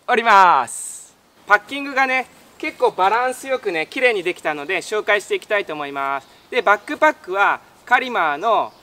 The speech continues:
エスエフプレデタ三十っていう形で、三十リッターのバックパックになってるんですけども、まあ、このようにですね、まあ、外付けでね、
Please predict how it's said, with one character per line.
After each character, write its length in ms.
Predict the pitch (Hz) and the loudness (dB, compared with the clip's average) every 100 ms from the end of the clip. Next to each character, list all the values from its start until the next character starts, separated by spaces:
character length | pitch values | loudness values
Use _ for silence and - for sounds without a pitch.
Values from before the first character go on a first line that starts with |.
| - | -14
エ 100 | 151 | -10
ス 160 | 240 | -2
エ 120 | 220 | -2
フ 180 | 214 220 | -2 -8
プ 120 | - | -6
レ 140 | 202 208 | -4 -2
デ 100 | 196 | -4
タ 140 | 202 | -6
三 240 | 180 226 180 | -4 -4 -4
十 140 | 131 | -10
っ 40 | 107 | -12
て 120 | 117 | -16
い 40 | |
う 20 | |
形 240 | 113 113 110 | -16 -18 -16
で、 180 | 127 117 _ _ | -14 -14 _ _
三 260 | - 214 226 | -4 -4 -2
十 140 | 226 | -4
リ 80 | 226 | -4
ッ 60 | |
タ 140 | - 165 | -2 -4
ー 20 | |
の 80 | 127 | -4
バ 160 | - | -10
ッ 40 | - | -10
ク 60 | |
パ 100 | - | -14
ッ 20 | 143 | -14
ク 100 | 139 | -14
に 80 | 123 | -18
な 80 | |
っ 20 | 120 | -18
て 160 | 135 | -16
る 80 | 117 | -18
ん 80 | 113 | -16
で 120 | 123 | -18
す 120 | - | -16
け 120 | 147 | -18
ど 120 | 131 147 | -16 -16
も、 340 | 214 254 - - _ - | -12 -12 -12 -18 _ -14
ま 120 | 233 | -12
あ、 20 | |
こ 160 | - 240 | -12 -12
の 160 | 247 | -10
よ 160 | 254 269 | -6 -6
う 20 | |
に 80 | 214 | -6
で 140 | 135 123 | -12 -16
す 120 | 131 | -16
ね、 260 | 139 147 - - _ - | -14 -14 -16 -20 _ -8
ま 160 | 196 | -4
あ、 60 | 165 - - - | -4 -6 -20 -18
外 320 | - 208 226 | -10 -4 -4
付 200 | 214 220 | -2 -2
け 40 | |
で 140 | 208 214 | 0 -2
ね、 240 | 208 196 | -4 -8